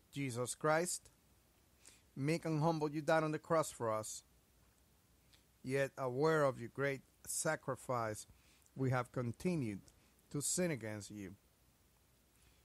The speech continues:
Your Sacred Heart has shown us perfection. You have given us all your love, but we had not loved you with a whole heart.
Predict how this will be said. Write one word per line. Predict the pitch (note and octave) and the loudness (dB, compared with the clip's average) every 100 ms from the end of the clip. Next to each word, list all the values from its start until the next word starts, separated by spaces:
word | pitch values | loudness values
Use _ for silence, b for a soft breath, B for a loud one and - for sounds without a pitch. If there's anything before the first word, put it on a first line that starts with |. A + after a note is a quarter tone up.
| b C#3 | b -2
Your | E3 D#3+ | 0 2
Sacred | - G3+ F#3 F#3+ F3 | 2 2 2 -2 -2
Heart | C#3+ D3+ C3+ - - _ b b b - | 0 2 2 -4 -20 _ b b b -2
has | D3+ - | -2 0
shown | F#3+ F3+ | 2 2
us | C3 - | 2 0
perfection. | D#3+ D3+ F#3+ G3 - A2+ G#2 _ _ _ _ _ - _ _ _ _ - | -2 0 0 0 -2 -10 -10 _ _ _ _ _ -20 _ _ _ _ -4
You | D3+ E3+ | 2 4
have | E3+ | 4
given | D3 F3+ D3+ | 2 4 4
us | B2+ - | 2 0
all | D#3+ F3+ D#3+ G2+ F#2+ _ - - | 4 6 6 4 -4 _ -20 -14
your | A2+ C3+ C3+ | -4 0 4
love, | D#3 D3 G2 - _ _ _ _ | 6 4 2 -6 _ _ _ _
but | - | -10
we | G2 A2 | -4 -4
had | A2 | -2
not | C3 C3+ | -2 0
loved | C3+ D#3 D3+ | 4 2 2
you | B2+ | -4
with | A2+ | -4
a | G2 | -6
whole | G#2+ A#2+ A2 | -4 -4 -2
heart. | - C#3+ | 0 0